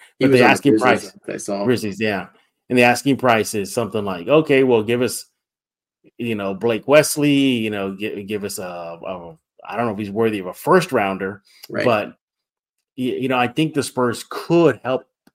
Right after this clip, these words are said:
Speaker 2: not skip steps, but address issues. And look, you mentioned the DeJounte Murray thing. You know, I understand it's DeJounte, you know, it's, you know, spicy 'cause it's the former player. But
Speaker 1: Yeah.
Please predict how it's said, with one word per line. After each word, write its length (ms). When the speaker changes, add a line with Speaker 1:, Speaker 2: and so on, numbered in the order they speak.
Speaker 2:
not 420
skip 420
steps, 600
but 140
address 880
issues. 680
And 280
look, 280
you 180
mentioned 280
the 60
DeJounte 520
Murray 260
thing. 300
You 80
know, 80
I 160
understand 400
it's 100
DeJounte, 640
you 100
know, 200
it's, 460
you 120
know, 120
spicy 680
'cause 160
it's 280
the 100
former 320
player. 380
But 120
Speaker 1:
Yeah. 180